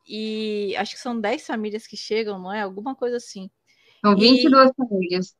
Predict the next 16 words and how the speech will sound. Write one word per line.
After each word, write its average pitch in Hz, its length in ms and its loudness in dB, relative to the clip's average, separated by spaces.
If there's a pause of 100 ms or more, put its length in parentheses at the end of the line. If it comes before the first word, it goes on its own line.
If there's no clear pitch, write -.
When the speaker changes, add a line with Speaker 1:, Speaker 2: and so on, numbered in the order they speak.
(220)
Speaker 1:
vinte 220 260 -10
e - 20 -16
duas 190 200 -6
famílias? 190 580 -8
Então, 180 360 -6 (400)
é 202 100 -2
muita 254 340 0
gente 214 320 -4
que - 40 -6
Speaker 2:
Mas 220 160 6
Speaker 1:
chega. 269 180 2
Speaker 2:
ainda 320 240 6
é 330 300 4
menos, 202 360 6
com 254 180 6
certeza. 196 680 0